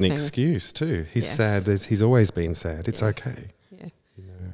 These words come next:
Speaker 1: And that's about empathy, because I can't imagine looking at a child who's somehow a bit withdrawn or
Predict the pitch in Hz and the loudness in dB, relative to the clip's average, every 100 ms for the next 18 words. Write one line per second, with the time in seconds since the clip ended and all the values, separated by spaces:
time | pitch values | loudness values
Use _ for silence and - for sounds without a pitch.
0 | - 190 196 220 233 - - 190 180 185 | -8 0 2 2 0 -4 -6 -2 -2 -2
1 | - 233 233 220 143 104 160 180 185 175 | 0 0 0 -4 -4 -8 -6 -4 -2 -2
2 | - - 175 180 _ - 196 185 175 156 | -4 -6 -6 -6 _ -10 -4 -4 -2 0
3 | 165 185 240 180 160 170 180 170 165 156 | 0 2 0 0 -2 -2 -4 -2 -4 -4
4 | - - 170 170 165 151 - 165 165 160 | -8 -8 -6 -6 -6 -8 -6 -4 -4 -4
5 | 156 151 170 - 151 - - 185 175 170 | -6 -6 -8 -6 -6 -6 0 2 4 2
6 | 143 147 | 2 -2